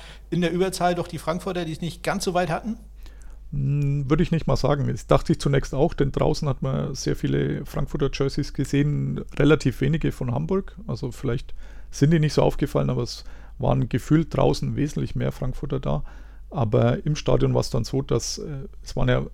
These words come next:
Speaker 2: die Stadionsprecher beider Teams mit dabei, also sowohl der von der Galaxy als auch der von den Sea Devils. Und die haben vorm Spiel dann mal so eine, ja, so einen Stimmungscheck gemacht. Und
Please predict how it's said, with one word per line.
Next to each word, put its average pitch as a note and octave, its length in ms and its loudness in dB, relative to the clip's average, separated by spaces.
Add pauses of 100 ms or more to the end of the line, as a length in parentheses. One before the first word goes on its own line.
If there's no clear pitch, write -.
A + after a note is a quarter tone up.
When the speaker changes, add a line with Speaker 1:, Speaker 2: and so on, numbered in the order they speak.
(240)
Speaker 2:
die A2+ 180 2
Stadionsprecher B2+ 680 4
beider C3 320 4
Teams - 320 -2
mit C3 140 -2
dabei, C3 340 2
also B2+ 180 -4
sowohl A#2+ 300 -2
der B2 140 -2
von B2+ 100 -8
der A2 100 -2
Galaxy B2 440 -2
als - 180 -6
auch A#2 100 -2
der A#2+ 120 0
von B2 140 -4
den A#2 100 -2
Sea C#3+ 160 0
Devils. B2+ 420 0 (480)
Und B2+ 320 0
die A2+ 140 4
haben A#2 140 4
vorm B2+ 260 6
Spiel B2+ 260 2
dann B2 160 6
mal A#2 160 6
so B2 160 0
eine, A2+ 300 4 (420)
ja, A#2 160 0
so - 160 -6
einen G#2+ 140 -2
Stimmungscheck B2+ 600 -2
gemacht. A#2 400 -2 (540)
Und A#2 480 0